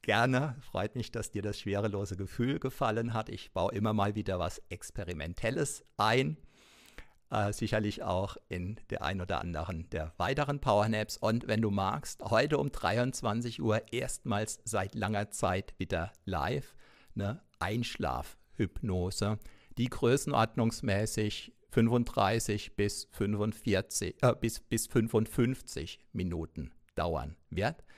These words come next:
Auf eine Art und Weise, dass das Ende unhörbar ist, sodass eben kein Klicken oder kein was auch immer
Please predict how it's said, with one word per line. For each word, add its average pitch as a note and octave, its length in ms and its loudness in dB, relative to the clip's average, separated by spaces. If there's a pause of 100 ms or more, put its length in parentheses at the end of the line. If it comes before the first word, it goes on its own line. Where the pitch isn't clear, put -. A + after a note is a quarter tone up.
(400)
Auf - 240 0
eine G#2+ 80 4
Art G2 180 6
und A2+ 240 0
Weise, A#2 540 0 (140)
dass - 200 -6
das - 320 -6
Ende G#2+ 540 0 (140)
unhörbar G#2+ 880 4
ist, - 440 -4 (320)
sodass G#2 340 -2
eben A2+ 220 2
kein A2+ 320 4
Klicken A#2 320 0
oder G#2+ 220 2
kein G2+ 300 2
was G2 260 0
auch F#2 180 0
immer A2+ 460 0